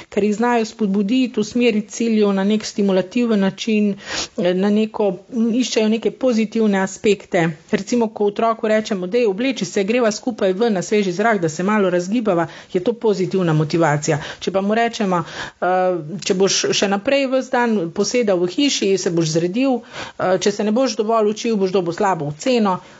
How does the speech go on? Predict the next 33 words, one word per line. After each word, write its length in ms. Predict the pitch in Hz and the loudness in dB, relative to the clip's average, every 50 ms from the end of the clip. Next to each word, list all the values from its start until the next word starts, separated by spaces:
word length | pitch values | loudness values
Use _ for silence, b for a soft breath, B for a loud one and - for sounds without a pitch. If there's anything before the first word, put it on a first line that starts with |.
| B _ | B _
to 120 | - 277 | -6 -4
pa 160 | - 262 220 | -2 0 0
je 260 | 202 202 196 196 196 | 2 2 2 2 0
več 260 | 185 190 233 262 - - | 0 0 -2 -2 0 0
ali 100 | 233 226 | 0 2
manj, 220 | 240 233 233 226 | 2 2 2 0
eh, 520 | 220 220 - - - _ - 160 175 185 | 0 -2 -6 -14 -12 _ -2 -2 0 0
negativna 600 | 185 202 226 254 262 220 202 - - 208 196 180 170 | 2 2 2 2 2 0 0 0 0 -2 0 0 0
motivacija 680 | 165 160 160 - 175 175 165 160 165 160 - 185 170 | 0 0 0 0 2 2 2 2 0 0 0 0 0
in 80 | 170 170 | 0 0
otroka 500 | 170 170 - - - 269 - - 233 214 202 147 | -2 -2 0 0 -2 0 0 0 0 0 0 0
velikokrat 840 | 160 185 202 208 277 320 - 285 226 - 254 240 240 240 240 - - - | -2 -2 -2 -2 0 -2 -2 -4 -4 -2 0 2 2 2 0 -4 -6 -2
prej 220 | 262 269 285 254 | 0 0 2 2
odvrne, 580 | 196 190 180 190 208 254 285 294 247 196 170 165 | 0 0 -2 -2 0 2 2 2 2 0 -2 -2
kot 240 | 170 - 214 214 - | 0 -2 -2 0 -2
spodbudi 680 | - - - - 190 175 170 151 175 190 175 202 220 202 - | -6 -8 -2 0 0 0 2 0 -2 -2 0 2 2 2 0
k 160 | - - 202 185 | -2 -2 0 2
uresničevanju 800 | 165 160 156 147 - 175 156 - 175 165 165 160 156 147 143 147 | 2 0 0 -2 -4 -4 -2 0 2 2 2 2 2 2 2 2
nekega 360 | 147 147 156 160 151 139 139 | 2 2 2 0 2 0 0
cilja, 460 | - - - 147 139 - 139 139 143 | 0 0 0 0 0 0 0 0 2
ne. 140 | 143 151 160 156 - B B B B B B B B B B - _ | 2 2 2 0 -2 B B B B B B B B B B -6 _
Zdaj, 200 | 214 202 214 277 | -2 0 2 2
optimisti 720 | 294 294 - - - 262 254 294 320 302 - - - 233 220 B B B B | 2 0 -2 -4 -2 0 0 2 0 -2 -2 -2 -2 -2 -2 B B B B
se 160 | - - 233 220 | -2 0 0 0
tudi 260 | - 311 - - 254 | 2 0 0 0 0
veliko 380 | 233 247 254 302 294 - - | 0 2 0 0 -2 -2 -6
prej 380 | 220 - - 254 262 262 254 214 | -6 -2 -2 0 0 2 0 0
in 80 | 196 196 | -2 -2
pa 80 | - 190 | 0 0
lažje 380 | 202 233 247 226 196 185 175 170 | 2 2 2 2 2 2 0 0
izvlečejo 680 | 165 180 202 202 208 196 202 - 185 165 170 165 160 160 | 0 0 2 2 2 0 0 0 0 2 2 2 2 0
iz 140 | 165 165 202 | 0 0 2
nekih, 400 | 202 202 196 196 - 208 185 170 | 0 0 0 0 -2 -2 -2 -2